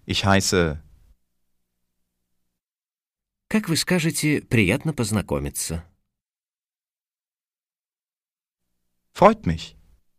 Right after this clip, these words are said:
Speaker 2: Пожелайте кому-то хорошо провести время.
Speaker 1: Viel Vergnügen.
Speaker 2: Скажите по-немецки, сколько пальцев у вас на руке?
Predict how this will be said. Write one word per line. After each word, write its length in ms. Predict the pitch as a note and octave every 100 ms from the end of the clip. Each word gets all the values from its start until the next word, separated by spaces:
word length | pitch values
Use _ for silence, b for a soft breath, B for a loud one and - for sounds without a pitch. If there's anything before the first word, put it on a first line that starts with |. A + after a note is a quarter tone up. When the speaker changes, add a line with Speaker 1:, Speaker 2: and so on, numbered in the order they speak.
| _ _ _ _ _ _ _ _ _ _ _ _ -
Speaker 2:
Пожелайте 500 | G#3+ G#3 F#2+ E2+ -
кому-то 500 | E2+ E2+ - F#2 -
хорошо 480 | - F2 - -
провести 480 | - D#2 D2 - -
время. 460 | E2 E2+ D2 C2 - _ _ _ _ _ _ _ _ _ _ _ _ _ _ _ _ _ _ _ _ _ _
Speaker 1:
Viel 220 | - F3+
Vergnügen. 720 | F#3 F#3 E3+ F3+ C#3 D#2+ D2 - - _ _ _ _ _ _ _ _ _ _ _ _ -
Speaker 2:
Скажите 480 | - F2+ C#3+ E3+
по-немецки, 600 | E3 E2 D#2 D#2+ - -
сколько 520 | D2 - - G#3+ G#3+ -
пальцев 560 | - F#2+ D4 D#3+ -
у 60 | D2
вас 260 | C#2+ D2
на 80 | G2+
руке? 380 | E2+ - C2+ -